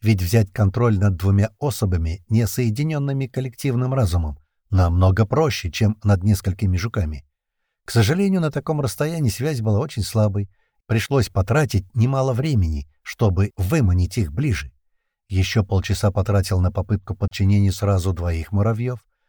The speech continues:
но ментальных сил мне не хватало, а вот контролировать самку у меня выходило довольно просто. Несколько минут, обдумав возникшую идею и смоделировав её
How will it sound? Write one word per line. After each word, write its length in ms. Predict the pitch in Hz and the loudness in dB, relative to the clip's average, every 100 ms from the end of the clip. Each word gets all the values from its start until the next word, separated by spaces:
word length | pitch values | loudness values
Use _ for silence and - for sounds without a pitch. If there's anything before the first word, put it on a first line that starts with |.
| _ _ | _ _
но 300 | 123 170 180 | 0 2 2
ментальных 680 | 143 113 110 107 139 123 107 | 2 4 4 2 -2 -2 -4
сил 260 | - 151 123 | -4 -4 -2
мне 240 | 110 131 | 0 0
не 120 | 104 | 0
хватало, 540 | 98 104 - 156 98 78 _ _ - | -2 -2 -2 -2 -2 -6 _ _ 2
а 120 | 123 | 2
вот 200 | 202 - _ | 2 -4 _
контролировать 640 | - 160 160 160 160 160 | -4 -2 -2 -4 -4 -6
самку 380 | - 120 117 143 | -2 -2 -2 -4
у 40 | 135 | -4
меня 220 | 139 143 | -2 -4
выходило 460 | 143 151 113 113 | -6 -4 -2 -2
довольно 380 | 131 113 90 107 | -2 -2 -2 -2
просто. 420 | - 113 - 101 - _ _ _ | -2 -6 -4 -8 -10 _ _ _
Несколько 500 | 117 120 - 95 101 | -2 0 0 -2 2
минут, 320 | 92 113 160 - | 4 4 0 -2
обдумав 560 | - 98 95 110 101 - | -2 0 2 4 2 0
возникшую 680 | 98 98 95 98 - 95 85 | 0 0 2 0 0 -2 -2
идею 460 | 78 85 82 127 - _ _ | -2 -2 -2 -4 -8 _ _
и 180 | 120 120 - | -4 -4 -4
смоделировав 880 | - 113 101 101 170 147 98 90 | 0 2 4 2 0 0 0 0
её 280 | 127 131 | -2 0